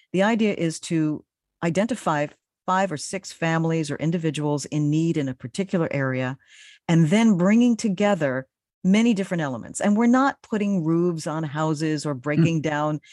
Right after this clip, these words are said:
Speaker 1: you know, kitchens and bathrooms. We're doing small enhancements. As I like to say,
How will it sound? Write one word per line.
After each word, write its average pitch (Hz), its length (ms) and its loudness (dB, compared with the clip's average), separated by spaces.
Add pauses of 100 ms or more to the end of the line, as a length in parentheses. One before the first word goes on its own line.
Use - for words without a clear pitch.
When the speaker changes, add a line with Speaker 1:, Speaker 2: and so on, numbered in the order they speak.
(140)
Speaker 1:
you 175 80 -2
know, 156 140 0
kitchens 165 560 0
and 165 120 2
bathrooms. 151 560 -2
We're 190 140 0
doing 190 280 0
small 196 840 0
enhancements. 147 840 -4 (500)
As 160 120 2
I 170 80 4
like 185 220 2
to 170 80 -2
say, 147 440 0